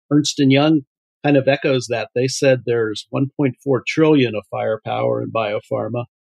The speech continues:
and they said that's eleven percent more than at this time last year. And it's the most that they've seen since tracking this, which has been, like, a decade.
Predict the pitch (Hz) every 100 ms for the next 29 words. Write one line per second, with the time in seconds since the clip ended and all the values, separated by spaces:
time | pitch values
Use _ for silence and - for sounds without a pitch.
0 | _ - 117 120 123 - 123 127 127 120
1 | 117 135 139 127 110 - 127 127 123 123
2 | 113 113 110 107 _ 120 - 127 - -
3 | 120 113 123 127 127 - - 104 - _
4 | _ _ 135 131 - - 127 135 131 -
5 | 120 135 139 131 - - 147 131 113 -
6 | 127 - - 135 131 - 110 107 - 123
7 | - 110 117 113 98 - 92 113 117 110
8 | 98